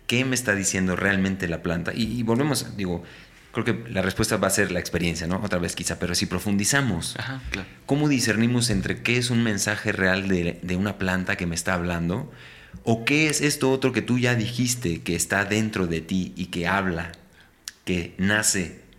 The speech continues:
Speaker 1: a partir de la interacción con esta entidad, pero es que eres tú? Si Spooky, digamos, está escribiendo un libro, que lo está haciendo, que es lo que sé,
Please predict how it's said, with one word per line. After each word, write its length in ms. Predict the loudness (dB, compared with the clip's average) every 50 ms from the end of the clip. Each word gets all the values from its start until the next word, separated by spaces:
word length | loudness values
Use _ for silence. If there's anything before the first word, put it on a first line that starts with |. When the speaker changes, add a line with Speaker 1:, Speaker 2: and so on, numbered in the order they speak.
| -10 -6
Speaker 1:
a 140 | -4 -2 0
partir 300 | 0 0 2 2 4 4
de 60 | 4
la 80 | 4 2
interacción 560 | 2 2 0 0 0 0 2 2 2 2 2
con 180 | 2 2 2
esta 480 | 2 2 0 -2 -2 0 0 0 -2 -2 -2
entidad, 540 | -2 -2 -2 -2 -2 0 2 0 0 0 0
pero 200 | 0 2 2 2
es 80 | 2 2
que 100 | 2 2
eres 260 | 2 2 0 -2 0
tú? 280 | 2 2 2 2 -2 -6 -10 -18 -20 -20 -20 -20 -20 -20 -20 -20 -20 -18 -10
Si 380 | -4 0 0 2 2 0 0 -4
Spooky, 320 | -6 -6 -4 -2 0 2
digamos, 360 | 4 4 4 2 2 2 0 0
está 180 | 0 2 2
escribiendo 460 | 2 2 2 0 2 2 2 2 2
un 80 | 4 4
libro, 320 | 4 4 4 4 2 0
que 80 | -2 -4
lo 80 | -6 -4
está 140 | -4 -2
haciendo, 460 | -2 0 2 2 2 2 0 -2 -4 -6
que 140 | -6 -6
es 80 | -4 -4
lo 80 | -6 -4
que 80 | -2
sé, 320 | 0 0 0 0 -4 -6